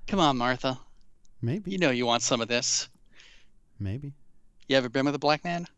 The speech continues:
Speaker 2: <laughs> Jump on my schnizzle.
Speaker 1: There you go. There you go.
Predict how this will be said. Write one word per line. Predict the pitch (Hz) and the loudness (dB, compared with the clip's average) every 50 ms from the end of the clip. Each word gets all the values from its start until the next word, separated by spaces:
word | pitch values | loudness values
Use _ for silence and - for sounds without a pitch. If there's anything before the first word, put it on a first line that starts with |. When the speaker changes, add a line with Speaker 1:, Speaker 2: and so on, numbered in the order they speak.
| _ - - | _ 4 6
Speaker 2:
<laughs> | 117 - - - - - - - - - - - - - - - - - - - - - - - - - - - - - - - - - - - - - - - - - - - - | 6 8 6 6 0 -2 -6 -12 -14 -16 -20 -20 -20 -20 -20 -20 -20 -20 -18 -18 -16 -14 -10 -8 -8 -8 -8 -10 -12 -14 -14 -14 -14 -14 -14 -14 -14 -14 -16 -16 -16 -16 -18 -10 -4
Jump | - 165 160 - 160 | -2 -2 -2 0 -2
on | 160 160 | -2 -2
my | 156 147 131 | -2 -2 -4
schnizzle. | - - - 180 214 160 113 95 87 80 - - - - - - - - - - - - - | -4 -4 -4 -6 -6 -6 -8 -10 -10 -10 -10 -12 -10 -10 -10 -8 -8 -8 -8 -8 -10 -8 -4
Speaker 1:
There | - 127 143 | -2 2 2
you | 147 151 147 120 | 4 4 4 4
go. | 117 110 107 104 113 120 - - - - - - - - - - - - - - - - - - - - - - - - - - - - - - - - - - - - - | 4 2 2 2 -2 -4 -10 -14 -10 -4 2 2 2 4 4 4 4 4 4 2 0 -6 -8 -12 -16 -16 -18 -18 -18 -18 -16 -16 -16 -16 -16 -16 -16 -16 -16 -16 -12 -6 0
There | 120 120 127 139 | 2 4 4 4
you | 131 123 120 113 | 4 2 0 -2
go. | - 104 101 101 107 107 110 - | -4 -8 -8 -6 -6 -6 -8 -8